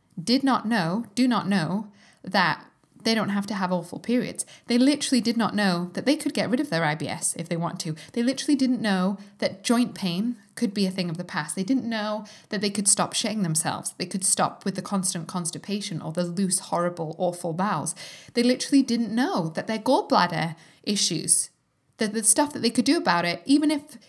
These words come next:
even if they've had their gallbladder removed, even if they're planning on having surgery. People don't realize they have endometriosis and they have stage four growths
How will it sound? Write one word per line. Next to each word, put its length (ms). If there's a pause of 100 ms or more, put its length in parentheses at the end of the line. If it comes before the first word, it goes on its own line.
even 180
if 60
they've 100
had 160
their 100
gallbladder 460
removed, 420
even 240
if 220 (260)
they're 460
planning 340
on 80
having 240
surgery. 400 (420)
People 280
don't 260
realize 520
they 80
have 180
endometriosis 880
and 120
they 100
have 200
stage 380
four 280
growths 520